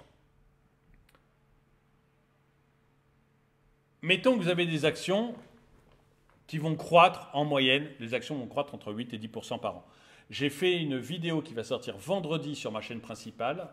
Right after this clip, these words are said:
Draw My Economy, sur laquelle je vous explique combien vous pouvez espérer gagner sur les actions.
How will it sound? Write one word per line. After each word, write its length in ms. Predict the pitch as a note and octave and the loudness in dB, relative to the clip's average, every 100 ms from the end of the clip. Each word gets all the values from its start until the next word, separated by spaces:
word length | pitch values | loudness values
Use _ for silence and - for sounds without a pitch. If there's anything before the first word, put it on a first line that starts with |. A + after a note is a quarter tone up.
| - | -18
Draw 160 | - A#2 | -14 -10
My 120 | A#2 | -8
Economy, 460 | A2+ A2+ A2 B2+ G3 - - _ - | -8 -10 -8 -8 -10 -16 -20 _ -8
sur 120 | A2+ | -6
laquelle 280 | A2+ E3+ C3+ | -2 -2 -4
je 100 | A#2 | -8
vous 160 | A2 | -6
explique 340 | C#3 C3+ G3 - | -6 -6 -12 -6
combien 240 | C3+ C#3+ | -4 -2
vous 120 | C3 | -4
pouvez 480 | A2 A#2 B2 A#2 - - | -8 -8 -6 -6 -8 -4
espérer 480 | G3 - F3+ D#3+ F#3+ | -4 -4 -6 -4 -2
gagner 500 | C#3+ C#3+ D#3 G#3 - - _ | -2 0 -2 -6 -14 -20 _
sur 220 | - D#3+ | -6 -2
les 120 | D3+ C3 | -2 -2
actions. 260 | - F2 | -6 -12